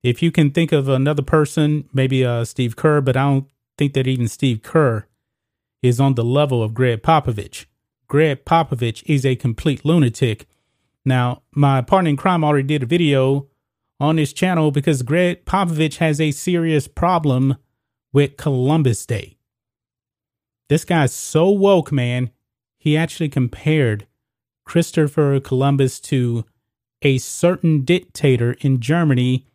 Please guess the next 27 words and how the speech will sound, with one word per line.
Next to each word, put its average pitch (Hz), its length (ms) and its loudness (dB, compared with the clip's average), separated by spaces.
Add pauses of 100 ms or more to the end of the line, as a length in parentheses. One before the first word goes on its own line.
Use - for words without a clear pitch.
(360)
in 160 100 2
the 147 80 2
nineteen 143 400 2
forties 147 580 0 (280)
who 160 180 4
will 151 520 0
remain 131 520 0 (160)
nameless. 110 600 -4 (1080)
But 117 100 0
however, 170 360 2
guys, 139 380 0
there 160 220 2
may, 170 300 -2 (120)
may 165 160 0
be 156 200 0
a 139 60 0
little 175 220 -2
bit 165 120 0
of 139 80 2
light 151 200 0
at 139 140 -2
the 143 160 0
end 151 140 0
of 123 100 0
the 110 80 -2
tunnel 139 560 0
now, 120 380 0